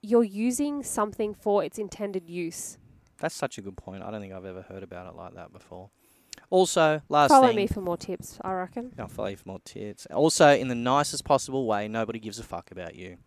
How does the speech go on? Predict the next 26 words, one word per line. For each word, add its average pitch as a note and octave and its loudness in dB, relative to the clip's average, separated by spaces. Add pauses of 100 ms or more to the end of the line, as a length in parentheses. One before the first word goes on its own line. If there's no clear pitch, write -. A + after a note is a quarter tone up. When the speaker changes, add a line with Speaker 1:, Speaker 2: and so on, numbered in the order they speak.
(300)
Speaker 1:
You're G3+ -6
right. D#3 -8 (120)
Speaker 2:
No G3+ 2
one C3+ 2
cares A#2+ -4
about A#2 -2
you. C3+ -4 (540)
They're G3 2 (120)
too D3+ -2
insecure, C#3 -2
worried C3 2
about C3+ 0
themselves, B2+ -2 (480)
or C3 2
looking C3+ -4
at B2+ -6
themselves, A#2 0
or A2+ -2
listening B2+ -6
to B2+ -12
something, A#2 -6
or G#2+ -2
how B2 -8
much C#3+ -10
am E3 -12
I, D#3+ -10